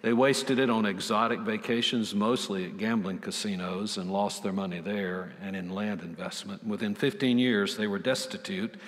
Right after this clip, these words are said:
but that's not the end of the story. They didn't pay all their taxes, and so they were indicted for tax fraud by the I R S to the tune of two and a half million dollars. I guess this, the point is very obvious. Winning the lottery is not necessarily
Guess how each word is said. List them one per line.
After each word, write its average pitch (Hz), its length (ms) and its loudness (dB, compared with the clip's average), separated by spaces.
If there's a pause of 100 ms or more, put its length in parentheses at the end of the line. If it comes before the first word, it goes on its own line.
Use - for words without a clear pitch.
(380)
but 107 200 0
that's 117 260 0
not 110 220 2
the 110 120 0
end 135 160 0
of 87 80 -2
the 85 80 -10
story. 82 480 -6
They 98 140 -6
didn't 101 220 -6
pay 107 160 0
all 104 180 2
their 95 120 -4
taxes, - 720 -8
and 90 100 -10
so - 160 -2
they 104 140 0
were 104 120 2
indicted 113 480 2
for 101 100 -4
tax 143 360 0
fraud 95 600 0
by 98 180 -2
the 95 100 -2
I 101 140 0
R 113 220 4
S 113 200 0
to - 120 -14
the 90 80 -10
tune 110 240 0
of 92 120 -4
two 104 120 -2
and 98 100 0
a - 20 0
half 95 160 -4
million 92 240 -6
dollars. - 520 -8 (1300)
I 127 80 4
guess 151 260 6
this, - 200 0
the 104 260 -4
point 120 320 4
is 92 160 0
very 104 440 2
obvious. 87 560 0 (840)
Winning 131 460 4
the 107 80 4
lottery 101 580 4
is 98 320 -4
not 110 260 0
necessarily 92 1000 -2